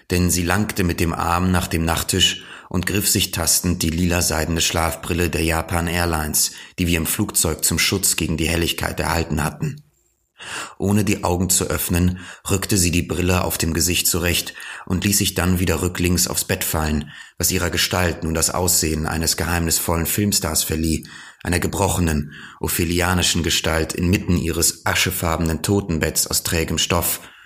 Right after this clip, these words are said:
die Schultern vergraben in der erweichenden aquatischen Weichheit eines ihrer zerknauschten Kleider, in schwarzem Büstenhalter, dessen einer Träger in die Armbeuge gerutscht war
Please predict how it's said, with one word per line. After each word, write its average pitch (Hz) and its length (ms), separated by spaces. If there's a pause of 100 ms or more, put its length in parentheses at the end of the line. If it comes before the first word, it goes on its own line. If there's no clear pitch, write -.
(180)
die 92 60
Schultern 95 460
vergraben 82 600 (360)
in - 100
der 82 120
erweichenden 90 640
aquatischen - 720
Weichheit 78 560
eines 80 300
ihrer 80 220
zerknauschten 80 600
Kleider, 78 640 (340)
in 82 220
schwarzem 87 500
Büstenhalter, 78 840 (380)
dessen 85 460
einer 92 320
Träger 87 580
in 80 120
die 82 140
Armbeuge 82 500
gerutscht 80 460
war 82 260